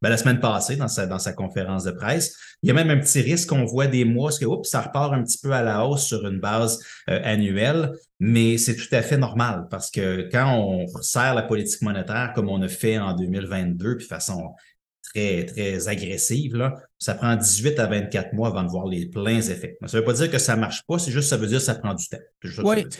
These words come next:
Speaker 2: Puis il y a plein d'impondérables, là. Il y a des hausses de salaire qui se donnent. Donc, d'ailleurs, le, le, le gouverneur a comme été un peu prudent en disant aux employeurs, « Faites attention,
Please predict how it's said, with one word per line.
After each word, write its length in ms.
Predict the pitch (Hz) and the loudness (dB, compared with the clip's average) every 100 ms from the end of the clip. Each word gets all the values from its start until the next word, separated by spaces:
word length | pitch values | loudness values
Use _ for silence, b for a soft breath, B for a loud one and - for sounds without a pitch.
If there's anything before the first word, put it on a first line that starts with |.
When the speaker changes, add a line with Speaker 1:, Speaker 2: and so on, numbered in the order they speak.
| B | B
Speaker 2:
Puis 120 | - 190 | 0 4
il 40 | |
y 40 | |
a 80 | 196 | 4
plein 220 | 160 233 | 4 4
d'impondérables, 840 | 220 196 170 185 175 160 175 214 180 | 6 4 6 4 6 4 4 4 6
là. 200 | 190 202 | 6 6
Il 80 | 180 | 6
y 60 | |
a 60 | 165 | 4
des 240 | 160 175 190 | 4 2 2
hausses 240 | 208 214 | 0 0
de 140 | 165 170 | 0 0
salaire 420 | - 165 180 196 | 2 2 2 -2
qui 140 | 160 | 0
se 100 | 131 | 0
donnent. 300 | 120 175 202 | 4 4 6
Donc, 240 | 160 165 143 | 4 2 2
d'ailleurs, 300 | 143 165 185 | 2 4 2
le, 120 | 151 | 2
le, 240 | 139 127 120 b b | 2 2 0 b b
le 120 | 139 | 4
gouverneur 560 | 127 156 165 147 185 180 | 6 6 6 6 6 6
a 560 | 151 143 135 131 131 127 | 4 4 2 0 0 -2
comme 160 | 165 165 | 0 0
été 180 | 143 170 | 0 0
un 80 | |
peu 140 | 139 165 | 0 -2
prudent 460 | - 139 135 185 | 0 0 4 4
en 80 | 175 | 4
disant 260 | 123 156 170 | 4 2 4
aux 100 | 143 | 4
employeurs, « 400 | 139 147 151 175 | 2 2 2 2
Faites 140 | 160 | 0
attention, 460 | 160 151 147 208 | -2 0 0 2